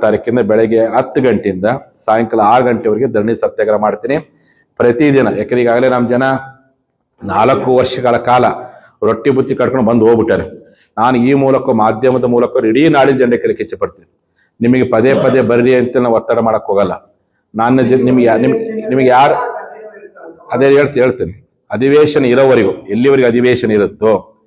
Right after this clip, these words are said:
ಯಾಕೆ ರಾಜ್ಯದ ಮುಖ್ಯಮಂತ್ರಿ ಇಲ್ಲಿ ಇಡ್ತಾರಲ್ಲ, ಅಲ್ಲಿವರೆಗೂ ನಾನು ಧರಣಿ ಸತ್ಯಾಗ್ರಹ ಮಾಡ್ತೀನಿ.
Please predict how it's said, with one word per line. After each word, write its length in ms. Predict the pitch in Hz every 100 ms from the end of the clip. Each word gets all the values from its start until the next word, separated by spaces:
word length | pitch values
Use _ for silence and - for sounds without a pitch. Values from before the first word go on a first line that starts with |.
| _
ಯಾಕೆ 160 | 113 - 113
ರಾಜ್ಯದ 220 | 123 139
ಮುಖ್ಯಮಂತ್ರಿ 320 | 135 135 123 127
ಇಲ್ಲಿ 100 | 113
ಇಡ್ತಾರಲ್ಲ, 380 | 113 131 104 101 - - _ _ -
ಅಲ್ಲಿವರೆಗೂ 520 | 131 170 180 160 175 165
ನಾನು 140 | 156 147 147 - - _ _ 120 123
ಧರಣಿ 220 | 135 143 131
ಸತ್ಯಾಗ್ರಹ 380 | 123 117 110 101
ಮಾಡ್ತೀನಿ. 300 | 85 87